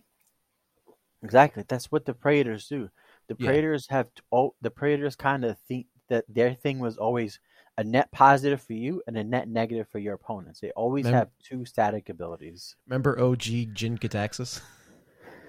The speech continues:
Speaker 1: Mm-hmm.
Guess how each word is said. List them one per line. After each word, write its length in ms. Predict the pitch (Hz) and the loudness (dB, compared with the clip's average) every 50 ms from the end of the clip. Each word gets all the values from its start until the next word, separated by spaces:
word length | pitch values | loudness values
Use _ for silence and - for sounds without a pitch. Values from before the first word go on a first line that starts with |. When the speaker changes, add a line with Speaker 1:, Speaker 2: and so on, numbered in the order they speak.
| 185 - - - - - - - - - - - - - - - - - - - - - _ - - _ _ _ - _ _ _ _ _ - _ _ _ _ _ _ _ _ 95 | -12 -10 -6 -6 -6 -4 -4 -6 -6 -2 -4 -6 -6 -4 -6 -6 -6 -6 -6 -8 -8 -8 _ -14 -14 _ _ _ -20 _ _ _ _ _ -20 _ _ _ _ _ _ _ _ -20
Speaker 1:
Mm-hmm. 300 | 95 92 - 196 214 | -18 -16 -14 -14 -14